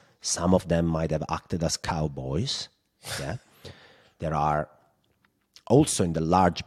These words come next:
banks in the U S and in Europe, even the regulated small banks in Europe, you will have, you will find some banks that haven't done their homeworks properly,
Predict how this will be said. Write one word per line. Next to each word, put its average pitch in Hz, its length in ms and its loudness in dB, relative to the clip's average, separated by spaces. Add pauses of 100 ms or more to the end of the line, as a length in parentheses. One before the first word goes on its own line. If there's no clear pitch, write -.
banks 76 580 0 (220)
in 110 120 2
the 120 80 6
U 101 160 8
S 90 240 4 (180)
and 127 160 4
in 117 120 6
Europe, 82 520 4 (400)
even 113 220 4
the 92 100 6
regulated 80 560 2
small 82 220 -2
banks 76 320 -4
in 76 60 -4
Europe, 73 420 0 (520)
you 107 180 4
will 113 600 10
have, 104 320 -2
you 98 120 -2
will 117 200 6
find 95 520 0
some 120 260 2
banks 82 260 0
that 92 100 0
haven't 117 240 4
done 117 140 6
their 113 120 4
homeworks 98 460 2
properly, 78 560 -2